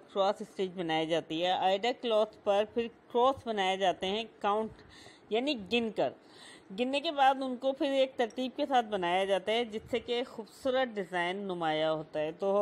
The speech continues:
हम कोशिश करते हैं आपको पैटर्न बनाकर दिखाएं और आपके लिए बिगनर फ्री आइडियाज़ लेकर आएँ और फिर बहुत ही खूबसूरत एक्सपर्ट आइडियाज़ भी लेकर आते हैं हम। तो हमारे चैनल को सब्सक्राइब करना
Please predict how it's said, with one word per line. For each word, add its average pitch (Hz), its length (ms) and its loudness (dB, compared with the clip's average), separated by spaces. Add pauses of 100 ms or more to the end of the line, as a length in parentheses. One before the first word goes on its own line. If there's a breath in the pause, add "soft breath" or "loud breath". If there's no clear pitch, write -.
हम 214 280 0
कोशिश 254 340 -2
करते 254 240 -2
हैं 254 80 0
आपको 240 320 -2
पैटर्न 233 540 -2
बनाकर 226 420 0
दिखाएं 208 500 0
और 208 140 2
आपके 175 360 2
लिए 202 200 0
बिगनर 175 380 -6 (160)
फ्री 220 240 -6
आइडियाज़ 208 480 0
लेकर 196 260 -4
आएँ 190 220 -2 (560 loud breath)
और 262 180 4
फिर 311 180 -2 (120)
बहुत 262 320 0
ही 339 60 0
खूबसूरत 240 500 -2
एक्सपर्ट 214 480 0
आइडियाज़ 165 500 2 (140)
भी 208 140 -4
लेकर 170 340 -2
आते 135 260 -4
हैं 156 220 -6
हम। 160 180 -6
तो 190 100 -2
हमारे 185 280 0
चैनल 185 280 -4
को 202 100 -4
सब्सक्राइब 202 640 0
करना 208 420 -2